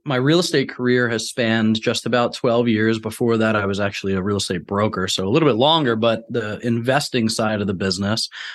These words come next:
of Integrity Holdings Group has been about twelve years. And we did not have two nickels to rub together when we started. And we started wholesaling some property. So if you don't know what that is, it's essentially putting a property under contract, selling that contract to somebody who's gonna go and do the work.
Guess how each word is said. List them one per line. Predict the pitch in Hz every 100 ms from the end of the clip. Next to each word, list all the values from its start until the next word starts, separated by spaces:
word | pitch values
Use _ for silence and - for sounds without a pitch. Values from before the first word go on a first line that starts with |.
| -
of | 123 117
Integrity | 107 110 117 104
Holdings | 101 110 104 101
Group | - 110 101
has | -
been | 110 104
about | 104 113
twelve | - 123 117
years. | 107 120 - _ _ _ _ _ _ _ _ _ _
And | 120 113
we | 131
did | 127 123
not | 131 135
have | 139
two | 139 165 139 120
nickels | 127 135 139 127
to | -
rub | 120 113
together | 101 107 120 123
when | 101
we | 98
started. | 92 - 110 127 139 92 95 - - - - - -
And | 110 107 104 104
we | 107
started | - 113 101 -
wholesaling | 135 147 - 101 90 90 87
some | 85
property. | 92 82 85 87 127
So | 143 90 85 87 -
if | 90 -
you |
don't | 87 90
know | 90
what | 87
that | 85 82
is, | 92 120
it's | 92
essentially | - - 87 - 87
putting | 85 87 90
a | 87 - _ _ _
property | - 139 143
under | 135
contract, | 139 180 196 180 180
selling | - 127 117
that | 110 95
contract | 113 107 - 104
to | -
somebody | 110 101 101
who's | 104
gonna | 104
go | 104 101
and | 98
do | 107
the | 107
work. | 151 180 -